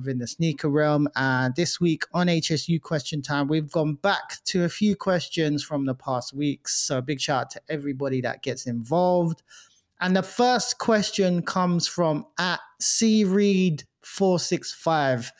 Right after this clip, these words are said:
Uh, he says, "Hi guys, big fan of the pod. If you could mix any two silhouettes, like the Sean Weatherspoon ninety-seven one or the Patta nine, nineties,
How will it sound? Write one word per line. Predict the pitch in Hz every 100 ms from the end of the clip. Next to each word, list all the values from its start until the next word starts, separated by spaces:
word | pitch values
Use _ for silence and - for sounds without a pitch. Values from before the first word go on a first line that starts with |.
| - - - -
Uh, | 139 147
he | 147 185
says, | 175 196 180 156
"Hi | 190 190
guys, | 180 190 180 165
big | 165 175 156
fan | 190 170
of | 147
the | 135
pod. | - - 214 214 175 - _ - - _
If | 262 240
you | 247
could | 262 226
mix | 208 240 247 - - 208
any | 226 220 208
two | - - 220 208
silhouettes, | 185 214 196 185 190 - - 156
like | 139 -
the | 147
Sean | 131 196 185
Weatherspoon | 175 170 156 - 160 156
ninety-seven | 156 147 135 151 131 131
one | 160 165 160 156 -
or | 151
the | 135
Patta | 131 - 185 151 147
nine, | 151 160 160 151 156 - _ _ -
nineties, | 165 185 196 190 - 180 170 151